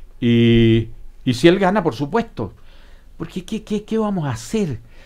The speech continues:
¿Nos vamos a ir a la derecha? ¿Nos vamos a ir a partidos que, con todo respeto, están en crisis, como el P P D,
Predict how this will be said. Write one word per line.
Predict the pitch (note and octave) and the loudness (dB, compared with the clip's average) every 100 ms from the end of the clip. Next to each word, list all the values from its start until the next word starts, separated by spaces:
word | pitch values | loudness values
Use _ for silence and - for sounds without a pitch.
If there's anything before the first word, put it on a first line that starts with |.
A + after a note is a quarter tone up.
| - - - - - | -20 -20 -20 -20 -10
¿Nos | - B2 | -8 -4
vamos | E3+ E3+ | -2 0
a | |
ir | D#3+ D#3+ | 0 0
a | |
la | B2 E2+ | 0 -2
derecha? | F2 F#2 E3+ - F#3+ - - - - - - - - - - - - - - - - | -2 -2 -2 -4 -8 -10 -18 -20 -20 -20 -20 -20 -20 -20 -20 -20 -20 -20 -20 -20 -10
¿Nos | - B2 A#2 | 0 0 2
vamos | D3+ D#3 | 2 4
a | C#3 | 6
ir | C3+ C#3+ D#3+ | 8 6 6
a | A#2+ | 4
partidos | A2+ G#2+ - D#3 D#3+ | 4 0 6 8 8
que, | - C3 A#2 A2 - | 6 4 4 0 -8
con | - A2 | 0 0
todo | A2+ D#3+ | 6 6
respeto, | D3+ C#3 - D3+ C3+ | 6 2 2 2 0
están | - C3 | 2 2
en | B2+ | 2
crisis, | A2+ G#3 D#3 - - | 2 2 2 0 -4
como | A#2 | 0
el | A2 | 0
P | - A#2 | 0 0
P | A#2+ | 4
D, | C#3 F#3 | 4 2